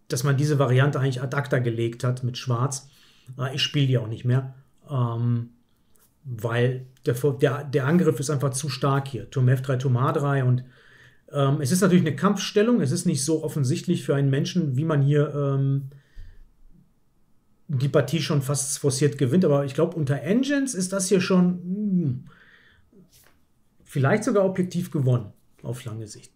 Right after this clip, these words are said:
Der Vorteil ist richtig, richtig groß. Na gut, mein Gegner spielte H vier damals. Sieht auch vernünftig aus. Er plant hier Turm H drei, Turm G drei.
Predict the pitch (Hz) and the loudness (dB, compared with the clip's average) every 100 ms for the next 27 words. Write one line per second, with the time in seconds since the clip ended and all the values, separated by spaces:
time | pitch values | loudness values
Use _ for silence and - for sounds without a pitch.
0 | - 123 170 185 160 147 - 147 - 147 | -10 -2 2 4 4 0 -2 -6 -6 -6
1 | - 135 - 120 - - - - - - | -4 -6 -6 -8 -8 -18 -20 -20 -20 -20
2 | - - - 208 254 131 - - _ - | -20 -10 2 4 6 2 0 -18 _ -20
3 | _ _ _ - 147 175 190 240 226 - | _ _ _ -4 4 4 6 2 0 -2
4 | 202 185 165 180 208 143 123 185 220 - | 0 0 0 -2 -2 0 2 0 -2 -8
5 | _ _ _ - 131 170 156 127 - - | _ _ _ -6 -2 -2 -2 -8 -12 -10
6 | 143 131 - 185 175 190 240 - _ _ | 0 2 2 -2 -4 -6 -8 -12 _ _
7 | _ _ _ - _ _ _ _ _ _ | _ _ _ -20 _ _ _ _ _ _
8 | _ 156 131 156 151 - 143 156 135 135 | _ -8 -6 -2 -4 -2 -4 0 2 2
9 | 139 131 127 127 123 151 107 110 | 2 0 0 0 0 -2 -6 -14